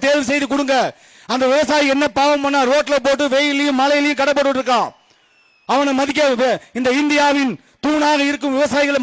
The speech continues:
மதிக்க கத்துக்கோ. அங்க விவசாயி, நேரடியாக விவசாயிகளும் கடை போட்டிருக்காங்க, வியாபாரிகளும் கடை போட்டிருக்காங்க.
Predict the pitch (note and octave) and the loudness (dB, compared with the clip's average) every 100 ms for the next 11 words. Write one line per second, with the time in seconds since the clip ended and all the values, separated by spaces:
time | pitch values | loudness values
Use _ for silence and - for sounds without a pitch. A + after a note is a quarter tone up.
0 | C4 D4+ D4 C4+ C#4 C4+ C4 E3+ - - | -2 -2 -2 -2 -4 0 0 0 -6 -12
1 | - B3 C4 C4 D4 C#4+ C4 C#4 D4 C#4+ | -6 -2 0 0 0 0 0 0 0 2
2 | C#4+ C#4+ C4+ D4 C#4+ D4 C#4 C#4+ C#4 C#4+ | 0 2 0 0 0 0 0 -2 0 0
3 | C#4+ B3+ - B3+ A3+ D#3+ - _ _ _ | 0 -4 -4 -4 -2 -4 -6 _ _ _
4 | - B3 C#4+ D4 D4 C#4+ D4 C#4 C#4+ C#4+ | -6 0 2 2 0 0 0 0 0 0
5 | C4 C4+ C4 B3 | 0 0 0 0